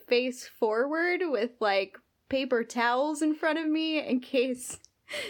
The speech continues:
the disgusting goo that was coming off of my mouth w-, would fall in, into my mouth, <laughs> which I s-, managed to avoid. And I was really lucky I was unemployed at the time,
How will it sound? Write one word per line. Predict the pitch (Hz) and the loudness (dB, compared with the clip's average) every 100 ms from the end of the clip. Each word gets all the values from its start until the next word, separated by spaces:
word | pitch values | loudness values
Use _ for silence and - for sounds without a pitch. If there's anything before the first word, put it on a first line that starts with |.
| 311 | -4
the | 247 | -2
disgusting | 220 254 - 302 294 - 285 254 226 185 | 0 -2 0 0 0 -2 0 2 0 -2
goo | 254 277 277 233 233 | -2 0 0 2 2
that | 240 - | 2 2
was | 233 247 | 0 -2
coming | 285 254 254 | 0 0 2
off | 233 247 | 0 -2
of | 240 226 | -4 0
my | 240 208 | 0 0
mouth | 214 214 220 220 214 - - _ - | 0 0 2 2 0 -4 -16 _ -12
w-, | - - | -12 -4
would | 220 220 214 | 2 2 0
fall | - 254 226 220 | -2 2 2 2
in, | 202 226 - _ | 0 -4 -6 _
into | 214 214 208 403 403 | -2 -2 0 0 0
my | - | -2
mouth, | - 160 220 254 - - - - 359 - 466 - | 0 2 2 2 -4 -18 -12 -6 -4 -4 -6 -6
<laughs> | 523 - 539 - 587 466 330 | -8 -8 -6 -2 0 -2 -2
which | - 330 | 0 4
I | 381 | 2
s-, | 311 - 349 - | 2 0 -2 0
managed | 302 302 370 370 370 381 285 - | 0 2 0 2 2 2 0 2
to | 349 320 | 2 2
avoid. | 247 202 139 190 233 302 - 403 359 302 - - | 0 0 2 2 2 -2 -6 -6 -6 -12 -12 -4
And | 240 233 233 233 233 | 0 2 0 0 -2
I | - | 0
was | 233 262 | 0 0
really | 302 294 | 0 2
lucky | 285 294 | 0 0
I | 240 | -2
was | 226 | 0
unemployed | 208 214 - 247 | -2 -2 -2 0
at | 262 | 0
the | 117 | -4
time, | 202 220 269 | -2 -2 -2